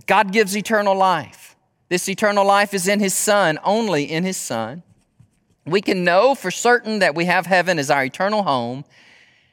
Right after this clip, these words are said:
And finally, let us live the way we began. You say, "Well, Brother Danny, you lost me on that one. I was, I was with you so far, and what in the world do you mean?"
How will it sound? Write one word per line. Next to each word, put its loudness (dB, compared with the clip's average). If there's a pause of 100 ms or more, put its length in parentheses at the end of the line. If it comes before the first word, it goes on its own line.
(180)
And -2
finally, 2 (420)
let 2
us -2
live 4
the 2
way 2 (380)
we -4
began. -2 (960)
You -12
say, -6
"Well, -4
Brother 2
Danny, 0
you 0
lost 0
me -6
on -4
that -2
one. -4
I 0
was, -8 (260)
I 0
was -2
with -2
you -6
so 2
far, 2
and -8 (480)
what 0
in 0
the -4
world 0
do -6
you -4
mean?" -2